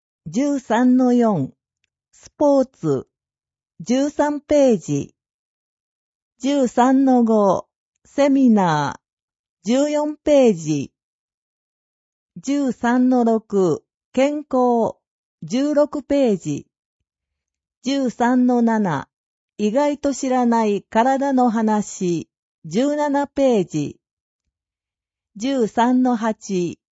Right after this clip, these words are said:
健康カレンダー。十七ページ。十三の九、公民館。十八ページ。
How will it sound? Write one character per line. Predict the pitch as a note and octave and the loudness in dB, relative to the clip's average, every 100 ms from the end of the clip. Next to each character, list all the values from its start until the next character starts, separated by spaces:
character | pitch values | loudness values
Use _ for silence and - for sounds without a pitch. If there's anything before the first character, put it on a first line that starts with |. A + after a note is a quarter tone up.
| _ _ | _ _
健 | B3 C#4 | 0 0
康 | D4 C#4+ C#4+ C#4 | 0 -2 -2 -2
カ | C4+ C4 | -2 0
レ | C4 | 0
ン | A#3 G3 | 0 2
ダ | D#3+ C#3+ C3 - _ _ _ _ - | 0 0 -2 -6 _ _ _ _ -8
ー。 | |
十 | F3+ C#4 D4 | -4 -2 -2
七 | D4 C#4+ C#4+ | -2 -2 -4
ペ | - C#4 A#3 | -2 0 0
ー | F3 | -2
ジ。 | D3 C3+ - _ _ _ _ _ _ _ _ _ _ _ _ _ - | -6 -8 -12 _ _ _ _ _ _ _ _ _ _ _ _ _ -10
十 | A#3+ C#4 B3 | -6 -4 -4
三 | - A#3+ C4 C4 | -2 -2 0 0
の | B3 | -2
九、 | - B3+ A#3+ E3+ B2 - _ _ _ _ _ _ - | -4 -4 -2 -2 -4 -10 _ _ _ _ _ _ -4
公 | A#3+ C#4+ C#4+ | 2 2 0
民 | C#4+ C4+ G#3 | -2 -2 -2
館。 | - D#3 C#3 E3 _ _ _ _ _ - | -4 -4 -4 -8 _ _ _ _ _ -18
十 | F3 B3 C#4+ | -6 -4 -2
八 | C#4 C#4+ D4 | -2 -6 -8
ペ | - C#4+ C4 G#3 | -6 0 0 0
ー | |
ジ。 | E3 C#3 - | -2 -6 -8